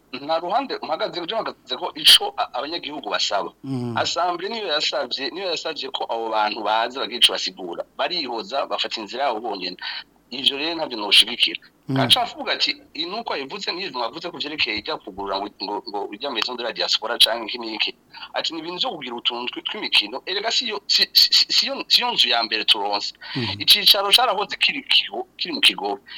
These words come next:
Speaker 1: Icicaro cariho, carahoze kiri Avenue de France. Ico cicaro cari gisanzwe kiri hajyanye, nkuko wabivuze, kumaze, kimaze umwaka. ni, ni,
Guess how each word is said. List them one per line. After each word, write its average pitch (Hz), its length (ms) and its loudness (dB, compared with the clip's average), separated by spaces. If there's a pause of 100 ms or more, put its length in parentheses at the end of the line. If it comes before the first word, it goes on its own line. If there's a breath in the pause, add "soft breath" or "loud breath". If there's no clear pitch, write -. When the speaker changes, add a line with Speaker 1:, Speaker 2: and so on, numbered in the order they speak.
(120)
Speaker 1:
Icicaro 190 460 6
cariho, 214 380 6
carahoze 185 480 2
kiri 170 240 2
Avenue 127 260 2
de 123 120 -2
France. 95 420 2 (300 loud breath)
Ico - 200 -2
cicaro 185 480 6
cari 196 220 2
gisanzwe 143 400 2
kiri 156 220 -2
hajyanye, 156 420 2
nkuko 151 200 -2
wabivuze, 127 380 0
kumaze, 143 500 -4
kimaze 156 360 0
umwaka. 156 480 4 (800)
ni, 147 180 -6
ni, 160 140 -6